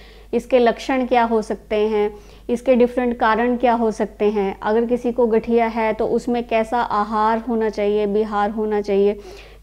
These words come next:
क्या-क्या चीज़ें अवॉइड करनी चाहिए। तो आज का हमारा वीडियो सिर्फ इन्हीं चीज़ों के ऊपर डेडिकेटेड रहेगा।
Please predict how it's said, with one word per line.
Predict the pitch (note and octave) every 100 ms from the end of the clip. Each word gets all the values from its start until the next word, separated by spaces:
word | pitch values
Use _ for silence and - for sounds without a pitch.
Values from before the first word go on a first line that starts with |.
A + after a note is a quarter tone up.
| -
क्या-क्या | B3+ B3 B3+
चीज़ें | B3+ A#3+ G#3+ C4+
अवॉइड | D#4 A#3 G#3 G3 F#3+
करनी | G3+ F#3 F#3 F3+
चाहिए। | E3+ D#3+ E3 - - - -
तो | B3 A#3+ - -
आज | A3 A#3 A3+
का | C#4
हमारा | C4+ B3+ B3 B3+
वीडियो | B3+ A3+ A#3+ C4 C#4 - - - - -
सिर्फ | C4 -
इन्हीं | B3+ B3 C4
चीज़ों | C4 A#3+ B3+
के | A#3
ऊपर | B3 A#3+ A#3+
डेडिकेटेड | A3 G#3 G#3 G#3+ G3 G#3 G3+
रहेगा। | G3 G3 G3 F#3 C4+